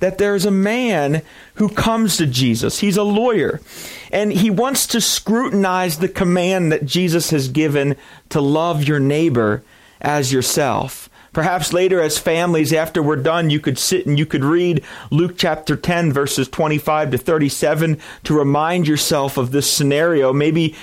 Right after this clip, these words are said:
uh, even act it out amongst your families at home. But if you remember, this lawyer comes and he, he actually says to Jesus, trying to justify himself,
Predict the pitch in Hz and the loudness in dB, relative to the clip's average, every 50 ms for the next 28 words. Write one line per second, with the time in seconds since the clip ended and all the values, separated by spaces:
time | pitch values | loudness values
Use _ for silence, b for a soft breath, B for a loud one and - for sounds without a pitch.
0 | B B B B - 143 143 143 - - 160 147 160 143 - 156 170 165 - - | B B B B -2 0 0 0 0 0 0 0 0 0 -2 -2 -4 -4 -4 -2
1 | 175 147 156 165 156 135 117 - - - 139 135 135 135 139 139 - - 131 120 | -2 0 0 0 0 -2 -2 -4 -4 -2 0 0 2 0 0 -2 -2 -4 -4 -4
2 | - 131 127 127 135 139 131 120 120 - - 110 127 151 147 135 117 110 104 - | -2 -2 0 0 0 0 0 0 0 -2 -2 -2 0 0 2 2 2 2 0 -2
3 | B B B B B B B B 185 208 208 208 214 214 196 202 202 196 202 220 | B B B B B B B B 0 0 0 2 2 2 2 2 2 2 0 0
4 | 262 262 233 226 196 160 180 170 - 165 185 202 220 247 262 247 226 220 - - | 0 0 0 2 2 2 0 0 0 0 2 2 2 2 2 0 0 0 0 0
5 | 214 226 220 202 165 147 180 170 165 196 185 165 B B B B B B 220 214 | 0 0 2 0 0 2 2 2 2 2 2 0 B B B B B B 0 0
6 | 226 247 269 - - - 226 220 - - - 240 254 254 226 196 190 202 165 147 | 0 0 -2 -2 -2 0 0 0 0 0 0 0 0 0 0 0 0 0 2 2
7 | 165 208 220 202 180 175 - - - 208 208 214 208 170 151 135 120 196 208 214 | 2 2 2 2 0 0 0 0 0 0 0 0 0 0 0 2 0 0 0 0
8 | - - 202 196 - 185 170 165 156 143 151 151 139 - 165 143 131 131 - | -2 -4 -4 -4 -2 -2 0 0 0 0 0 0 0 0 0 0 0 -2 -6